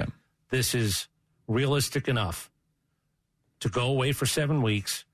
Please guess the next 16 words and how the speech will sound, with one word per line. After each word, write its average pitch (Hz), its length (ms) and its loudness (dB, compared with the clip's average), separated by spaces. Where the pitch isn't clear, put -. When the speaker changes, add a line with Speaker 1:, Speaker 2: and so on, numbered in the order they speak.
Speaker 2:
maybe 113 300 0
go 143 100 2
away 139 260 2
for 135 160 0
a 113 60 0
few 143 180 0
months 131 300 0
on 110 140 0
top 127 240 -2
of 87 80 -4
that, 82 220 -10
and 98 720 -4
she's 107 240 -2
okay 101 260 -2
with 80 120 -6
it. 80 80 -14